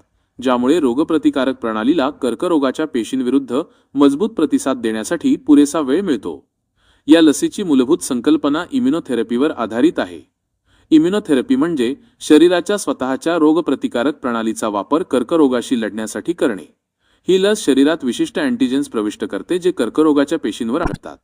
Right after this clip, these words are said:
जेव्हा हे अँटिजेन्स शरीरात जातात, तेव्हा रोगप्रतिकारक प्रणाली त्यांना परके म्हणून बघते आणि त्यांच्याविरुद्ध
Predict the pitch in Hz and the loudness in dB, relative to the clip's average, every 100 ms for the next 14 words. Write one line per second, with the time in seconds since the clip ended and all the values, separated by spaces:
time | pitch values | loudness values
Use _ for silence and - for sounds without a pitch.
0 | _ _ _ _ - 143 175 208 214 165 | _ _ _ _ 2 6 6 4 0 -2
1 | 131 147 170 175 131 123 147 147 127 - | 2 2 0 -2 0 2 0 -2 -4 -4
2 | 104 139 _ _ - 151 170 139 170 - | -8 -8 _ _ 2 4 6 4 4 -2
3 | 156 165 147 147 143 120 113 120 151 127 | -2 0 0 -2 -2 -4 0 0 0 -2
4 | 143 135 110 165 170 151 127 107 82 - | -2 -4 -4 -4 -2 -2 -4 -8 -12 -18
5 | _ _ _ _ 139 151 139 117 170 165 | _ _ _ _ 0 2 2 -2 -2 2
6 | 151 135 | 2 0